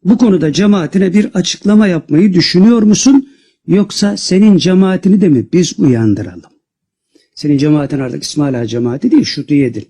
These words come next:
Onun farkındasın. Evet, biz detayıyla anlatacağız, merak etme. Eğer bize bir şey yapacaksan elini çabuk tut yani.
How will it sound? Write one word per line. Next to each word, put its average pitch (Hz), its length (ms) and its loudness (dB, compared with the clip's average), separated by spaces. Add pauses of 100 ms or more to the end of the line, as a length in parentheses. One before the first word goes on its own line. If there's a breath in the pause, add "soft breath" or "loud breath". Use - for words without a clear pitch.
Onun 123 240 -8
farkındasın. 110 720 -14 (1400)
Evet, 165 340 -4 (520)
biz 170 280 2
detayıyla 185 720 0 (100)
anlatacağız, 156 760 0
merak 139 360 -4
etme. 110 380 -6 (1200)
Eğer 170 360 -4
bize 165 200 -2
bir 165 40 -6
şey 180 160 -2
yapacaksan 175 560 -4 (1500)
elini 156 320 2
çabuk 139 360 -4
tut 110 200 -14
yani. 87 240 -8